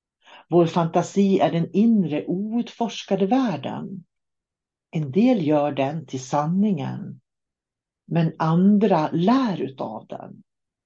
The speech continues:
Det är den delen av oss där det tysta, dolda, okända bor.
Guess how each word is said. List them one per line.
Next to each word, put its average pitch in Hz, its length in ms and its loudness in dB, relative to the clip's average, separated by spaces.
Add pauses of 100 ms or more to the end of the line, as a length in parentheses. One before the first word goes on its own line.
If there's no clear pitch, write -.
(880)
Det 156 100 -4
är 147 120 -4
den 190 240 0
delen 196 420 -2
av 143 320 -6
oss 139 200 -14
där 151 120 -4
det 160 180 -8
tysta, - 560 -4
dolda, 185 680 -2
okända 202 920 -4
bor. - 520 -4